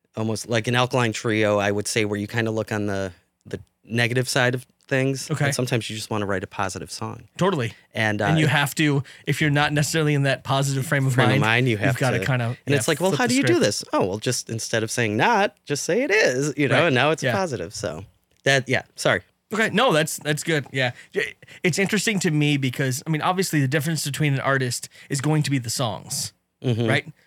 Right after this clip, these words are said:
Speaker 2: So for me, I was always drawn to songwriters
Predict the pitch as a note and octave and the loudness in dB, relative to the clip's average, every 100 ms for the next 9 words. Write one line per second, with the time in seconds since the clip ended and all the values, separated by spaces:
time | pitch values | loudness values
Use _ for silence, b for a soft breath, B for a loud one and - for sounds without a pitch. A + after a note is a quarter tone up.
0 | b - E3 - E3 E3 F#3 G3 F3 D#3 | b -2 -2 2 2 4 4 2 2 0
1 | C#3+ D3+ D3+ - C#3+ C#3+ C#3+ - C3+ C#3 | 0 0 0 0 2 2 2 0 2 2
2 | C3+ - C3 - C3+ C3+ C3 B2 A#2+ A#2+ | 0 0 -2 2 2 2 0 0 -2 -4